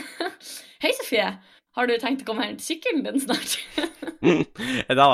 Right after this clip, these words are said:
Speaker 2: verste? Fordi
Speaker 1: Nei,
Speaker 2: da,
Speaker 1: det verste,
Speaker 2: da kan
Speaker 1: det
Speaker 2: du jo
Speaker 1: verste
Speaker 2: bare
Speaker 1: hadde
Speaker 2: svare
Speaker 1: vært
Speaker 2: nei, ikke faen.
Speaker 1: <laughs> Ja. Godt poeng, Henning. Da skal jeg notere.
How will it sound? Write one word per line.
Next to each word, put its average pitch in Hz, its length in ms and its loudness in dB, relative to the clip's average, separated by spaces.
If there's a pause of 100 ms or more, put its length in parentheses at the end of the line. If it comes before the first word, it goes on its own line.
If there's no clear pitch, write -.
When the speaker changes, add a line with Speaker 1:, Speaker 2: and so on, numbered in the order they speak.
(100)
Speaker 2:
verste? 131 340 0 (540)
Fordi 139 240 -2
Speaker 1:
Nei, 254 80 4
Speaker 2:
da, 277 160 6
Speaker 1:
det 285 80 2
verste, 330 320 -2
Speaker 2:
da 147 160 0
kan 175 160 2
Speaker 1:
det - 60 6
Speaker 2:
du 220 80 4
jo - 0 -
Speaker 1:
verste - 80 -4
Speaker 2:
bare 113 80 0
Speaker 1:
hadde - 100 0
Speaker 2:
svare 131 220 4
Speaker 1:
vært 104 100 -2
Speaker 2:
nei, 135 160 2 (140)
ikke - 180 -16
faen. - 320 -4
Speaker 1:
<laughs> - 320 -14 (800)
Ja. 277 140 4 (680)
Godt 381 240 -6
poeng, 233 240 2
Henning. - 320 -10
Da - 140 -6
skal 254 160 -2
jeg 240 80 -4
notere. 202 320 -4